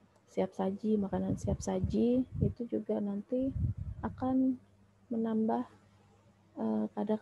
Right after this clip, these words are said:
kolesterol dalam tubuh kalian. Apalagi yang suka makan gorengan,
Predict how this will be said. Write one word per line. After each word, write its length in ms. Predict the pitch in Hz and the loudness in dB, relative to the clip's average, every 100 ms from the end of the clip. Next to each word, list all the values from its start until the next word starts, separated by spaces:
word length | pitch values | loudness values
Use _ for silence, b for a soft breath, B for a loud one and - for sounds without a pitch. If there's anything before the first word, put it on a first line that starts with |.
| - | -2
kolesterol 480 | 208 - - 208 202 | -4 -4 -2 0 2
dalam 480 | 190 190 196 208 208 | 0 0 0 -2 -2
tubuh 240 | 185 202 202 - - | -2 0 -2 -6 -4
kalian. 640 | 185 185 185 185 180 196 - B B B | 0 2 4 2 2 0 -2 B B B
Apalagi 380 | - 190 208 226 | 0 2 6 4
yang 100 | 208 | 4
suka 300 | 202 - 196 | 0 -4 -2
makan 480 | 190 196 190 196 190 | -4 -4 -4 -2 0
gorengan, 880 | 185 185 190 202 233 247 269 269 | 2 2 0 0 2 2 2 2